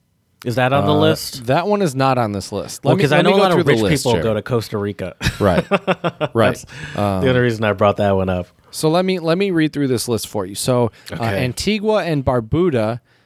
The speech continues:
Speaker 2: uh, is a hundred thousand minimum investment. There are three different avenues for securing citizenship in Antigua and Barbuda: a direct minimum hundred thousand dollar contribution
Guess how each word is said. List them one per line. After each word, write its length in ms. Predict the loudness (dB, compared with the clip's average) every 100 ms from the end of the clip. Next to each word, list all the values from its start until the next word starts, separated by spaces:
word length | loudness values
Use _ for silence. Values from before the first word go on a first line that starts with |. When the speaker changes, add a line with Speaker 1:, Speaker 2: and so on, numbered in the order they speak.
| _ -6
Speaker 2:
uh, 420 | -2 0 -2 -4
is 260 | -4 -4 -2
a 80 | -4
hundred 340 | -2 -2 0
thousand 320 | 0 0 0
minimum 380 | 0 2 2 2
investment. 560 | 0 0 -2 0 -2 -2 -12 _
There 160 | 0 0
are 40 |
three 540 | -2 -6 -2 0 0
different 480 | 0 0 0 0 -2
avenues 480 | 0 0 2 0 0
for 220 | -2 -4
securing 560 | -4 -6 -6 -4 -2 -2
citizenship 960 | -4 -2 0 0 0 -2 0 -2 -2
in 180 | -4 -6
Antigua 720 | -4 -4 -2 -4 -2 0 0
and 220 | 0 -4 -2
Barbuda: 560 | -2 0 0 0 -2 -6 -20 _ -4
a 120 | -2
direct 420 | 0 0 0 -2
minimum 480 | 0 0 2 0 -2
hundred 360 | -2 0 0
thousand 280 | 0 0 0
dollar 260 | 2 2 0
contribution 840 | -2 -4 -6 -4 -2 0 -2